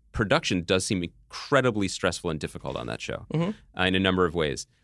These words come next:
Speaker 1: We don't hear any of those stories, um, about Game of Thrones. Now, maybe that's because you and I don't speak Serbo-Croatian. That's very
Speaker 2: <laughs>
Speaker 1: possible.
Speaker 2: Yeah.
Speaker 1: But these guys stepped up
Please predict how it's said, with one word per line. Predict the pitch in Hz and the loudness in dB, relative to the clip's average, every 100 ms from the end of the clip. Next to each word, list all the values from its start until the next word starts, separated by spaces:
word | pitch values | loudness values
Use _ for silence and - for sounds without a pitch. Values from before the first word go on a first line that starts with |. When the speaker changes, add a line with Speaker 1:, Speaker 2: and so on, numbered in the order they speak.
| _ | _
Speaker 1:
We | 110 127 | 0 2
don't | 180 | 0
hear | - 143 | -2 0
any | 143 | 0
of | 76 | 0
those | 73 | -2
stories, | - 71 67 64 - - _ _ _ - | -4 -6 -6 -8 -10 -14 _ _ _ -2
um, | 87 85 80 73 - | 0 2 0 -4 -8
about | - 80 | -4 -4
Game | 80 76 | -2 -4
of | 73 | -4
Thrones. | 71 - | -6 0
Now, | 98 | 2
maybe | 95 107 | 4 6
that's | 117 101 | 4 2
because | 95 92 | 0 0
you | 95 | 2
and | 90 | 2
I | 87 | 2
don't | 87 85 78 | 0 -2 -2
speak | - 80 | -4 -4
Serbo-Croatian. | - 80 78 - 80 90 - - 139 - - | -2 -2 -2 0 2 2 0 -6 -6 -6 -4
That's | - 104 | -2 0
very | 101 101 101 95 | 2 6 6 6
Speaker 2:
<laughs> | |
Speaker 1:
possible. | 110 92 - 67 - - - - | 6 6 2 -4 -10 -16 -12 0
Speaker 2:
Yeah. | 131 | 6
Speaker 1:
But | 208 120 - _ _ _ _ _ - | 8 8 4 _ _ _ _ _ -8
these | 110 147 | -2 -2
guys | - 123 170 90 - - _ _ - | 2 4 4 4 0 -8 _ _ -6
stepped | - - - 113 - | -4 0 2 2 4
up | 113 - | 4 2